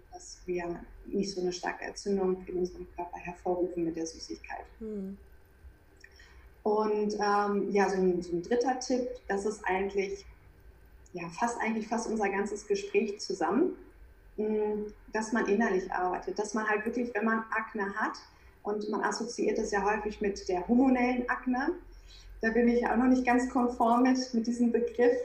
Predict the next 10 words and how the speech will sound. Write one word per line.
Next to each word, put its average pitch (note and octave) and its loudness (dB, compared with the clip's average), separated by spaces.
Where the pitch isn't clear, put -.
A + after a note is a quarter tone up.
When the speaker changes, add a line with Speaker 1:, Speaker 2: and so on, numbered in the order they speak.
Speaker 1:
Ähm, G#3 -2
ich - -14
weiß A3+ 2
nicht, A3+ -2
ob, F#3+ -10
sagt A3 -2
dir G#3+ 2
Anthony A3 2
William B3+ 4
was? D#4+ 0